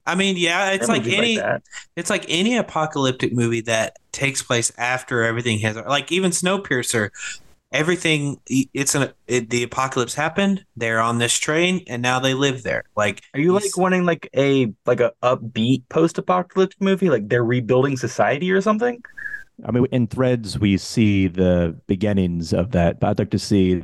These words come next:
Speaker 3: the, I guess, progression of that.
Speaker 1: Yeah, so you wanna see it, I think you wanna see it, like, when it's way down the
Speaker 3: Post,
Speaker 1: line.
Speaker 3: post, yeah.
Speaker 1: Yeah. <laughs>
Speaker 2: Post.
Speaker 1: Like, you, they've already, like, kind of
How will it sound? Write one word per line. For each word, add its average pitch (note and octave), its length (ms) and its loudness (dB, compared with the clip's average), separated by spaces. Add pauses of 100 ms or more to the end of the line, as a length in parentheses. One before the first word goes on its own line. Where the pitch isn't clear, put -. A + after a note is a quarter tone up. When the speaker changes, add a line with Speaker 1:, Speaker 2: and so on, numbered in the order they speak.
(140)
Speaker 3:
the, F2 440 0 (1300)
I - 80 -4
guess, - 160 -2
progression F2+ 540 0
of E2 120 -2
that. E2+ 280 -2 (800)
Speaker 1:
Yeah, G#2+ 380 -2
so - 160 -4
you E3 220 0
wanna A#3+ 200 2
see E3 200 0
it, C#3 80 0
I D#3 100 0
think A3 320 -4
you D3 100 2
wanna F3+ 200 2
see C3 240 0
it, A#2 80 -2
like, A2+ 300 -2
when B2 120 0
it's A2+ 220 -2
way A#2 320 0
down A2+ 300 0
the - 80 -6
Speaker 3:
Post, G#3 340 2
Speaker 1:
line. F#3 100 2
Speaker 3:
post, - 440 0
yeah. C#3 500 0
Speaker 1:
Yeah. F3 80 2 (100)
<laughs> E3 120 -10
Speaker 2:
Post. C3 360 0
Speaker 1:
Like, D#3+ 240 0
you, C#3 400 -8
they've E3+ 260 0
already, E3+ 360 2
like, C3 240 0
kind C#3+ 240 -2
of C3 180 -4